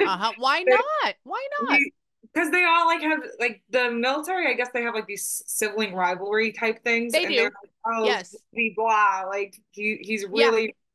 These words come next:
Speaker 2: he's in the Army 'cause of his uncle, in my opinion. I don't
Speaker 1: Yes.
Speaker 2: know.
Speaker 1: Yeah. Uh-huh. Uh-huh.
Speaker 2: And
Speaker 1: He's talking
Speaker 2: he
Speaker 1: about it being the betterment for his future in the long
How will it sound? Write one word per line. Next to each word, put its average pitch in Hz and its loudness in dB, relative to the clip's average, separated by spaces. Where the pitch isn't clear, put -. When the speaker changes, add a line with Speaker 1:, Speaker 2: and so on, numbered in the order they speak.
Speaker 2:
he's 254 -2
in 330 0
the 320 2
Army 240 2
'cause 214 -2
of 175 -10
his 180 -4
uncle, 208 -4
in 165 -12
my 175 -4
opinion. 165 -12
I 196 0
don't 180 -4
Speaker 1:
Yes. 165 -10
Speaker 2:
know. - -20
Speaker 1:
Yeah. 196 -14
Uh-huh. 175 -4
Uh-huh. 165 -4
Speaker 2:
And 196 0
Speaker 1:
He's 214 -12
talking 220 -2
Speaker 2:
he - -6
Speaker 1:
about 240 -2
it 208 -12
being 196 -4
the 190 -10
betterment 185 -6
for 185 -2
his 170 -10
future 214 -10
in 180 -10
the 170 -8
long 156 -10